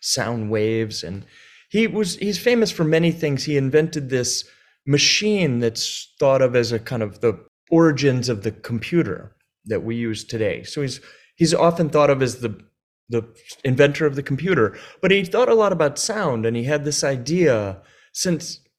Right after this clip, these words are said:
he understood sound was just vibrations, like ripples on the water,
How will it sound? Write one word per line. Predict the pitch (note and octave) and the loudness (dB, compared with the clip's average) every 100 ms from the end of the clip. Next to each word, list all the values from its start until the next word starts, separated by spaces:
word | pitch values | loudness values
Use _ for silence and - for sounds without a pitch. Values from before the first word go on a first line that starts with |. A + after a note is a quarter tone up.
| _ | _
he | - E3+ G3+ | -16 -8 0
understood | F#3+ E3+ D#3+ - G3+ F3 B2+ | 4 4 2 0 -2 -2 -2
sound | - D3 D3+ D#3+ D3+ D3+ C#3+ _ _ - | -4 -2 0 0 -2 -6 -10 _ _ -8
was | B2+ B2 - _ _ | -8 -8 -12 _ _
just | - C3+ - | -8 -8 -6
vibrations, | B2 A#2 G#2 C3 F3 E3+ G2+ C2+ - - - _ _ _ _ _ _ | -4 -4 0 2 2 -2 -8 -12 -14 -18 -20 _ _ _ _ _ _
like | B2+ A#2 | -2 -2
ripples | B2+ C3 C#3 C3 | -4 -4 -4 -4
on | C3 A2+ | -6 -6
the | G#2+ | -6
water, | B2 D3 C3 G2+ G#2 | -6 -6 -6 -6 -10